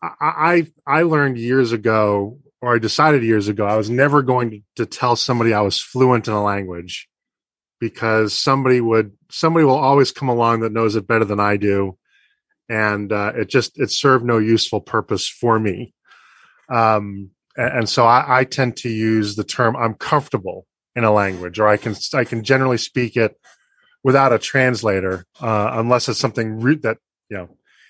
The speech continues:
if, if I were representing the United States in a nuclear arms discussion with Russia, I would have a translator regardless. It's too important to, to miss that, right? Even though there's no, there's nothing I couldn't do in that language if I wanted to.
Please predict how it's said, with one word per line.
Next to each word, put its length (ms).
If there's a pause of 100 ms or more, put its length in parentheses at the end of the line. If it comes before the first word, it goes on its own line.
(120)
if, 180
if 220
I 140
were 160
representing 580
the 80
United 380
States 460
in 100
a 60
nuclear 440
arms 260
discussion 580
with 200
Russia, 280
I 160
would 100
have 160
a 60
translator 720 (400)
regardless. 600
It's 140
too 220
important 560
to, 260 (100)
to 140
miss 320
that, 260
right? 260 (640)
Even 220
though 140
there's 180
no, 200
there's 200
nothing 260
I 60
couldn't 300
do 160
in 60
that 180
language 400
if 80
I 60
wanted 340
to. 240